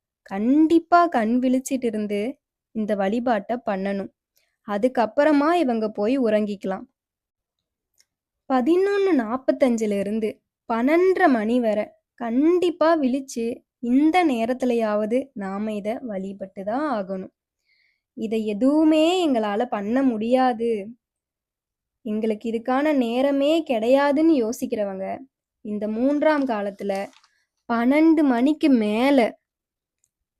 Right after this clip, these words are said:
இருக்கிற இடத்துல இருந்தபடியே பதினஞ்சு நிமிஷம் இல்லைன்னா இருபது நிமிஷம் தான் கண்களை அப்படியே மூடி தியானம் பண்ணுங்க.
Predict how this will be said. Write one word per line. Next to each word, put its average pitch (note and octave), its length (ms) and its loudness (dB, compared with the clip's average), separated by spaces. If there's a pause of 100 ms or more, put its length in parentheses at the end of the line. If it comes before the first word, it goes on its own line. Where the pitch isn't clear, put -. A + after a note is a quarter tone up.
(180)
இருக்கிற B3+ 640 2
இடத்துல A#3+ 640 0
இருந்தபடியே B3 800 4 (520)
பதினஞ்சு F4 600 2
நிமிஷம் C4 600 2
இல்லைன்னா A3+ 320 -2
இருபது C#4+ 600 0
நிமிஷம் A3+ 580 -4
தான் G3+ 200 -8
கண்களை G#3+ 500 -4
அப்படியே G#3 640 0
மூடி A3+ 360 0
தியானம் G3+ 520 -6
பண்ணுங்க. F#3+ 480 -10